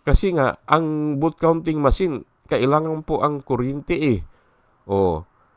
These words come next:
Whereas kung mano-mano, kahit na walang ilaw, o kahit kandila lang, o lampara,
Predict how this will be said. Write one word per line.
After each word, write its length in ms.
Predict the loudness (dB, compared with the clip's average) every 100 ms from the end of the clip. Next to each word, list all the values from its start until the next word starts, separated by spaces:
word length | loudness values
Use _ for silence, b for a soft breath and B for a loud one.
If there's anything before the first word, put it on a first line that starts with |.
| _ _
Whereas 480 | 0 2 2 0 0
kung 240 | -2 2
mano-mano, 800 | 2 2 4 6 6 6 4 2 -6 _ _ _ _ _ _ _ _ _ -2
kahit 400 | 2 2 2 2
na 80 |
walang 400 | 4 4 4 0
ilaw, 580 | -2 0 4 4 4 0 -6
o 260 | _ 0 2 4
kahit 320 | 2 2 2
kandila 560 | -2 0 0 2 4 4
lang, 480 | 4 2 0 -8 -14 _ _ _ -2
o 640 | 2 4 4 4 4 0 -4
lampara, 720 | -2 -2 -2 2 2 4 0